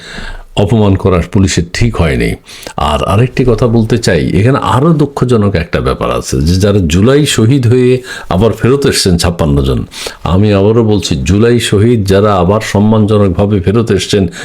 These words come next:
ইহলোকে, তারাও এই জুলাই, আহ, স্বাক্ষ-, যুদ্ধ, জুলাই সনদ স্বাক্ষর অনুষ্ঠানে অংশগ্রহণ করে নাই।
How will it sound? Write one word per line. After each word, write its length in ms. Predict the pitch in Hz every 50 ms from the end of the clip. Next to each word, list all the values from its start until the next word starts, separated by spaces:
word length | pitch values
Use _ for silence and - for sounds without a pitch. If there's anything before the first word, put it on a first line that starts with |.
| - -
ইহলোকে, 560 | - 98 107 120 120 110 92 - - 67 - - - - - - - _ _ _ _ _ _ _ _ _ - - _ - - - - - _ _ _ _ -
তারাও 340 | - 110 113 117 113 113 113
এই 120 | 107 98
জুলাই, 360 | 85 92 98 98 101 95 95
আহ, 400 | 90 85 87 - - - - -
স্বাক্ষ-, 440 | - - 90 90 - - - 92 78
যুদ্ধ, 460 | 76 90 98 87 85 - - 107 - 76 85
জুলাই 280 | 85 - 95 104 117 120
সনদ 240 | - - 101 98 90
স্বাক্ষর 400 | - - 92 87 - - 92 90
অনুষ্ঠানে 360 | 85 85 85 - - 85 76
অংশগ্রহণ 460 | 78 78 - - 78 69 67 69 78
করে 280 | - - 69 65 64 62
নাই। 180 | 60 - -